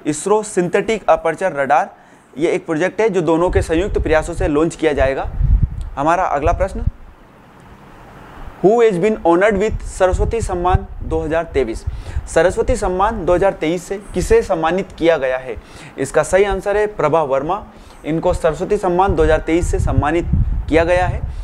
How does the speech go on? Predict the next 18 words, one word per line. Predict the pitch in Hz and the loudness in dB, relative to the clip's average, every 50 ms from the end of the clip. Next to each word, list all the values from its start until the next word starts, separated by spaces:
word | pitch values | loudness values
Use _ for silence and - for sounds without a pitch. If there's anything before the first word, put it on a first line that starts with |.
| - - - - | -12 -6 0 2
और | 165 165 | 2 4
दो | 156 170 | 4 4
हज़ार | 175 202 202 | 4 2 2
बाईस | 160 147 147 156 185 226 214 - | 2 2 0 0 0 -4 -6 -8
में | 202 233 285 - - - - - - | -12 -12 -12 -14 -16 -16 -14 -6 -2
शिव | - 208 240 | 0 2 2
शंकरी, | 220 - 214 202 202 190 214 208 226 262 294 - - - - - - - - | 0 -2 -4 -4 -4 -2 -2 -2 -4 -6 -8 -12 -18 -20 -20 -20 -20 -8 -4
इनको | 151 180 185 185 208 226 240 196 170 - - - - - - - - - - - - - - - - - | -2 -2 0 2 4 4 4 2 0 -4 -16 -20 -20 -20 -20 -20 -20 -20 -20 -20 -20 -20 -20 -8 0 2
सरस्वती | 175 170 160 196 175 214 202 | 2 2 2 2 0 0 0
सम्मान | - 180 156 156 165 190 220 220 - - - - - - - - - - | 0 0 0 2 2 0 0 -2 -10 -16 -20 -20 -20 -20 -20 -20 -8 -4
से | 180 165 | -2 0
सम्मानित | 170 156 147 151 156 170 196 - - | 2 2 2 2 2 2 0 -4 -6
किया | - - 156 156 147 | -4 0 0 0 2
गया | 127 120 120 117 120 | 0 -2 -4 -4 -6
था। | - 113 98 - - - - - - - - - - - - | -8 -12 -14 -14 -16 -20 -20 -20 -20 -20 -20 -20 -12 -6 -2
हमारा | - 135 139 135 123 | 2 2 2 2 2
अगला | - - 131 147 170 | 2 2 2 2 2
प्रश्न, | 165 185 196 196 214 226 233 | 2 2 0 -2 -2 -6 -8